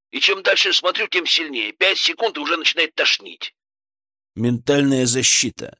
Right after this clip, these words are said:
Прямое психокинетическое воздействие на мозг наблюдателя. Классическая магическая ловушка, не для простых смертных. Вызывает сенсорную перегрузку и вегетативную реакцию. А сфотографировать?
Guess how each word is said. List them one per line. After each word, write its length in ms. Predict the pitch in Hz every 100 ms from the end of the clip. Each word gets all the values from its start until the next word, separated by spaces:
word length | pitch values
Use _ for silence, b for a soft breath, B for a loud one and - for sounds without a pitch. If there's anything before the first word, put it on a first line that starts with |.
| _ -
Прямое 460 | 175 180 196 196
психокинетическое 1080 | - 196 180 160 147 156 135 139 - - 123
воздействие 680 | 117 120 - 180 175 - 180
на 160 | 123
мозг 260 | 113 113 -
наблюдателя. 880 | 113 104 107 85 - - - 58 - _ _ _ -
Классическая 960 | 160 185 - 208 208 226 - 208 202
магическая 840 | 151 139 113 139 135 - - 123
ловушка, 500 | 120 113 95 95 -
не 140 | 117 131
для 140 | 127
простых 440 | 123 123 - 143 -
смертных. 640 | 120 107 - 57 - - _ _ _ _ _ -
Вызывает 480 | 107 139 180 196 160
сенсорную 720 | - 190 175 156 139 151 139
перегрузку 800 | 151 156 160 226 - - 208 160 _ _ -
и 140 | 180
вегетативную 760 | 175 151 151 139 139 139 131 120
реакцию. 640 | 92 76 - - 67 - _ _ _ _ _ _ _ _ _ -
А 180 | 117 156
сфотографировать? 1160 | - 180 185 175 175 135 147 143 156 175 -